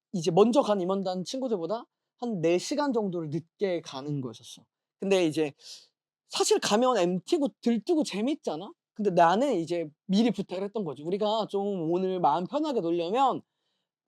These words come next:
또래 모임의 카톡방을 좀 만들어 놔줘." 이제 이렇게 먼저 부탁을 한 거죠. 임원단 엠티를 먼저 간 친구들에게. 그러고 그걸 미리 해놓으면 우리가 조금 더 마음 편하게 놀 수 있으니까. 그리고 갔어.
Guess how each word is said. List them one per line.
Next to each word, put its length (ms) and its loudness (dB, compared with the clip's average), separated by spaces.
또래 400 4
모임의 420 2
카톡방을 480 -2
좀 140 0
만들어 680 0
놔줘." 460 -4
이제 140 -2
이렇게 220 -2
먼저 320 2
부탁을 360 -6
한 100 -6
거죠. 180 -10
임원단 380 -6
엠티를 520 -6
먼저 320 2
간 160 -4
친구들에게. 600 -6
그러고 540 4
그걸 280 6
미리 280 8
해놓으면 400 6
우리가 640 4
조금 360 0
더 80 4
마음 280 4
편하게 300 -2
놀 140 -2
수 120 -10
있으니까. 440 -12
그리고 240 -2
갔어. 600 -8